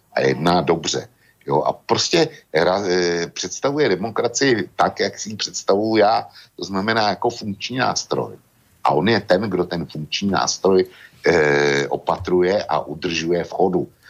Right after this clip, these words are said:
A to je dobře. Takhle, eh, to není váš prezident, to není náš prezident. Eh, i vám bych přál nějakého takového van der Bellena,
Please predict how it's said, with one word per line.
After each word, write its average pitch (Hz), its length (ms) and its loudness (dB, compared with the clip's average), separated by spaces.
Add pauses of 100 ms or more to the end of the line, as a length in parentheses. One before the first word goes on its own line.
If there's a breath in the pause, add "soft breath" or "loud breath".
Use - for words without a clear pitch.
(180 loud breath)
A - 60 0
to - 140 -2
je 80 160 4
dobře. - 440 0
Takhle, 110 360 2 (280 loud breath)
eh, 80 440 2
to 101 120 2
není 113 440 -2
váš 85 400 -2
prezident, 113 560 2
to 98 100 -2
není 101 300 -2
náš 92 240 0
prezident. 95 560 0 (480 loud breath)
Eh, 73 320 4
i 92 40 4
vám 90 300 2
bych 120 220 -2
přál 98 560 0
nějakého 90 400 -4
takového 101 480 0
van 85 260 -2
der 95 180 2
Bellena, 76 520 0